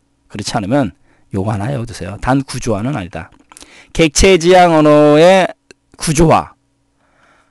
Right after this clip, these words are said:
스트럭처드 프로그래밍 개념은 아니다라는 거죠. 구조화, 그럴듯해 보이죠? 객체 지향, 구조화, 왠지 좀 궁합이 맞죠? 하지만 아닙니다. 구조화라는 거는 구조화 프로그래밍,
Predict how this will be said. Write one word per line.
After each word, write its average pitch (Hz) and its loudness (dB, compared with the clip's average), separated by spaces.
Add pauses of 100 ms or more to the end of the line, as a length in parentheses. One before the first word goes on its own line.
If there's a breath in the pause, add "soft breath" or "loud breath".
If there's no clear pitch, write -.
(400)
스트럭처드 165 0
프로그래밍 151 4
개념은 95 -8 (300)
아니다라는 104 -6
거죠. - -20 (380)
구조화, 151 2
그럴듯해 196 0
보이죠? 117 -8 (300 loud breath)
객체 165 2
지향, 180 2
구조화, 127 0 (100)
왠지 151 0
좀 151 0
궁합이 139 0
맞죠? 127 0 (320 loud breath)
하지만 180 -2
아닙니다. 127 0
구조화라는 143 2
거는 135 -2
구조화 139 0
프로그래밍, 120 0